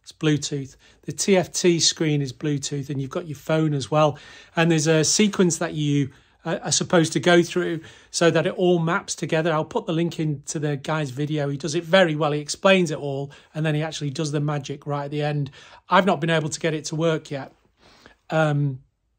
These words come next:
what you wanna do is, um, get it to the point where you can listen to music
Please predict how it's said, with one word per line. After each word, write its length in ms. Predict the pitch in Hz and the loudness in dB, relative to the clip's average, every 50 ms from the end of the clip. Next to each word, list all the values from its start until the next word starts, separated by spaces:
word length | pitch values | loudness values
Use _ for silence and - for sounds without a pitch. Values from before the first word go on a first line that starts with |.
| _ _ _ _ _ _ _ _ _ _ _ _ _ _ _ _ _ _ _ _ | _ _ _ _ _ _ _ _ _ _ _ _ _ _ _ _ _ _ _ _
what 260 | - 190 180 233 220 202 | -2 4 4 4 4 4
you 60 | 196 | 4
wanna 200 | 196 208 202 190 | 4 6 4 4
do 340 | 160 175 151 151 143 143 143 - _ - - _ _ _ - | 4 2 0 0 -2 -6 -8 -12 _ -20 -20 _ _ _ -6
is, 400 | - 165 165 156 143 - - - | -4 -2 0 0 0 0 -2 0
um, 300 | 175 151 147 147 147 147 | 0 0 2 0 0 -2
get 260 | 147 - - 208 208 | -2 2 0 2 2
it 80 | 208 202 | 0 -4
to 80 | - 170 | -4 -4
the 80 | 160 | -4
point 300 | 160 - - 160 165 165 | -4 -2 -4 -4 -4 -2
where 120 | 156 151 156 | -2 -2 -2
you 140 | 147 151 147 | -2 -4 -6
can 220 | - 151 143 151 | -4 -4 -2 -2
listen 260 | - 147 - 180 156 | -2 -2 -2 -2 -4
to 300 | - - 151 147 147 143 - | -2 -2 -2 -2 -2 -4 -6
music 680 | 214 160 143 156 151 156 143 131 139 - - - - | -6 -2 0 0 0 0 0 -2 -6 -8 -10 -12 -20